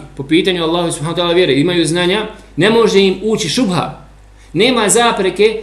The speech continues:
da čitaju, iščitaju i Tevrat, da iščitaju Inđil, to jest da iščitaju, a,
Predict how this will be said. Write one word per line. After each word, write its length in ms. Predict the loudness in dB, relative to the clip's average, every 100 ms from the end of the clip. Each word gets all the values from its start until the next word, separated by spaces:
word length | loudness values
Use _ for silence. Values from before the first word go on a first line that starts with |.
| -4
da 160 | -2 0
čitaju, 540 | -2 2 2 2 -2
iščitaju 520 | -2 0 0 2 2 4
i 80 |
Tevrat, 440 | 4 2 2 -4 -14 -20 -20 -20 -4
da 60 | 0
iščitaju 400 | 2 2 2 2
Inđil, 280 | 2 0 -2
to 60 |
jest 120 | -2 -2
da 60 |
iščitaju, 500 | -2 -2 0 0 0 -8 -18 -20 -20 -20 -12
a, 220 | -6 -4